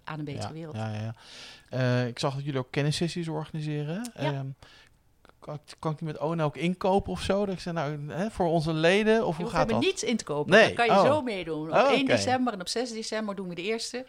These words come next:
Speaker 2: Ja.
Speaker 1: eh, sessie. Dat is altijd een uurtje. Dat doen we ook in Max. Dat hebben we gezien. We hebben inmiddels ook in,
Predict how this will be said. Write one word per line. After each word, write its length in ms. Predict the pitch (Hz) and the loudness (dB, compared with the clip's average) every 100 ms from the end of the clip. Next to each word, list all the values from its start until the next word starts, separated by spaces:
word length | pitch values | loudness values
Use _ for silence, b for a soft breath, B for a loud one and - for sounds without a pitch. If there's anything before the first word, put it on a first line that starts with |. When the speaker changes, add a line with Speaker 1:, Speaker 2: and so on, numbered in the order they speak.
| B | B
Speaker 2:
Ja. 320 | 117 113 - - | 0 2 0 -10
Speaker 1:
eh, 140 | - 170 175 | -8 -6 -4
sessie. 420 | 170 226 220 220 | -2 -2 -2 -4
Dat 140 | 185 185 | -6 -4
is 40 | |
altijd 240 | 214 214 208 | -4 -4 -6
een 180 | 185 226 | -6 0
uurtje. 340 | 226 226 202 | 2 2 -2
Dat 160 | 185 175 | -6 -6
doen 120 | 190 | -6
we 100 | 180 | -6
ook 220 | 190 190 | -6 -8
in 160 | 175 175 | -12 -8
Max. 300 | 175 - - | -8 -8 -12
Dat 120 | 160 | -10
hebben 240 | 175 160 | -10 -8
we 80 | 165 | -8
gezien. 260 | 165 175 170 | -8 -8 -6
We 60 | |
hebben 180 | 160 160 | -6 -6
inmiddels 340 | 160 156 160 | -6 -6 -8
ook 160 | - 160 | -10 -10
in, 260 | - 151 160 | -6 -6 -6